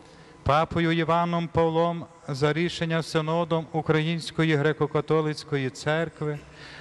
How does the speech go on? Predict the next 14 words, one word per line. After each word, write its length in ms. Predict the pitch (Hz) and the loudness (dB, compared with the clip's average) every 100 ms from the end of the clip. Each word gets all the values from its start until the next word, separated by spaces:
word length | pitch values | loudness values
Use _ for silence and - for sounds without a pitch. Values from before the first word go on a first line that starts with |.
| - | -4
отця 280 | - 147 185 | 0 2 2
Миколая 600 | 180 180 175 170 180 175 | 2 0 2 2 2 2
Сімкайла 760 | 165 165 165 160 170 175 165 165 131 | -2 -6 -6 0 2 2 0 -2 -4
було 440 | 147 160 160 156 | -2 2 2 2
номіновано 840 | 143 147 147 143 151 170 165 160 147 | 0 -2 0 0 2 2 0 -2 -2
єпархом 840 | 139 - 151 170 156 - 156 151 - - - | -2 0 0 2 -2 -4 -6 -6 -18 -20 -4
Коломийсько-Чернівецьким. 2000 | - 135 135 143 156 - - 139 110 - - - 120 127 113 104 - - 95 78 82 85 - - - - - - - - | 0 0 0 -2 -4 -6 -4 -4 -4 -16 -4 -2 0 0 0 0 -4 -12 -10 -12 -14 -20 -20 -20 -20 -20 -20 -20 -20 -4
Єпископська 840 | 139 151 190 196 - 180 151 - 175 | 0 2 2 0 0 -2 -2 0 0
хіротонія 840 | - 175 170 - 175 180 175 175 | 2 2 2 2 0 2 0 0
владики 500 | 170 165 165 175 - | 2 2 0 -4 -2
Миколая 640 | 170 165 - 156 165 170 165 | -2 -2 0 2 2 2 -2
звершилася 840 | - 156 - - 170 170 156 165 | -2 -2 -2 -2 0 2 2 0
дванадцятого 840 | 147 156 151 165 165 165 - 151 156 | 2 0 2 0 2 -2 2 2 2
липня 560 | 151 175 - 160 160 | 0 -2 -4 -4 -4